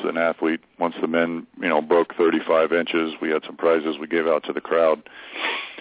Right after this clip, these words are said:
Fun stuff like that. So Vert is one right now, uh, not a real cash partner, but, uh, more of an in-kind helping us, uh, step up the show a little bit. Uh, Data Project and Data Volley, uh,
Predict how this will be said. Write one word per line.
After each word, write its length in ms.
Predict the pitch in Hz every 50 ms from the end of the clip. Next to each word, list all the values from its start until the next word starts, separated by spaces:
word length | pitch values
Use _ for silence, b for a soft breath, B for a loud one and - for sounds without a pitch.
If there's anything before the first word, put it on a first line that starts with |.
| B B B B B B
Fun 180 | - 131 127 117 -
stuff 180 | - 104 98 - -
like 200 | 92 90 87 -
that. 200 | 90 92 95 95 -
So 120 | - 95 87
Vert 260 | 80 101 117 120 117
is 120 | 113 95
one 360 | 85 90 98 98 98 98 98 95
right 180 | 95 92 90
now, 400 | 92 95 95 95 92 92 92 - - -
uh, 280 | - 87 82 82 85 87 -
not 160 | - 87 87 85
a 20 |
real 180 | 85 87 87 80
cash 460 | - - 110 104 104 98 - - - -
partner, 400 | 90 95 98 90 90 92 92 90
but, 300 | 85 82 80 78 76 - -
uh, 340 | 90 82 80 80 78 78 76
more 220 | 80 82 85 85
of 60 | 78
an 100 | 82 82
in-kind 520 | 82 85 85 - - 85 87 85 82 80 80
helping 320 | 82 82 80 - 85 80
us, 120 | 80 78 - - - - -
uh, 240 | - 80 76 73 76 73 -
step 260 | - - 85 80 -
up 200 | 85 82 78 -
the 120 | - 80 76 -
show 220 | - 85 85 82 80
a 80 | 78
little 200 | 76 76 76 80
bit. 260 | 76 76 80 80 80 _ B B B B B B B B B B B B B -
Uh, 140 | 80 78 76
Data 280 | 78 90 90 90 90
Project 520 | - - 92 87 87 85 80 85 85 - 82
and 120 | 80 80
Data 220 | 80 82 85 85
Volley, 420 | 78 73 80 78 78 80 82 82 82 - - _
uh, 320 | - 71 73 71 - -